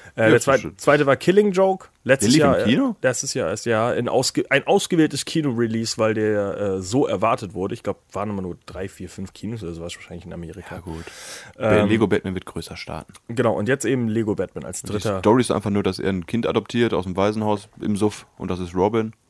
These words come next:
Speaker 2: Und zusammen
Speaker 1: Genau.
Speaker 2: retten die die Welt.
Speaker 1: Ist halt s-, natürlich sehr, sehr auf lustig getrimmt.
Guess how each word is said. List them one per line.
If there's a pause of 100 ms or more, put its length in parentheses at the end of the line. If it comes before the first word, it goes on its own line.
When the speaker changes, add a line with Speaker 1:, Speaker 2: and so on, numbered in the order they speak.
(260)
Speaker 2:
Und
zusammen
Speaker 1:
Genau.
Speaker 2:
retten
die
die
Welt.
Speaker 1:
Ist
halt
s-,
natürlich
sehr,
sehr
auf
lustig
getrimmt.